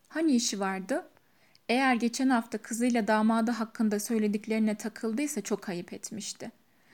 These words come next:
Komşu olarak tabii ki kusurlarını söylemeliydi ki ele kalmasındı bu iş. Haklılığı ve öfkesi soğandan yayılmış sülfüroksit taklidi yaptılar.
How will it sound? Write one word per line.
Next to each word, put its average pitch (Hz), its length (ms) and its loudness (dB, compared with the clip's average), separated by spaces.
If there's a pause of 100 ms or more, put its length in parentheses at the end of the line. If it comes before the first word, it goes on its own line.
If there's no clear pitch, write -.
(160)
Komşu 302 360 0
olarak 208 380 -2
tabii 247 200 0
ki 233 140 -8
kusurlarını 185 600 -6
söylemeliydi 196 800 -4
ki 254 340 -4
ele 208 180 0
kalmasındı 208 840 -4
bu 185 120 -6
iş. - 220 -8 (580)
Haklılığı 277 560 -2
ve 185 80 0
öfkesi 220 500 -4
soğandan 208 480 -2
yayılmış 202 480 -2
sülfüroksit 220 720 -4
taklidi 185 400 -8
yaptılar. 180 680 -8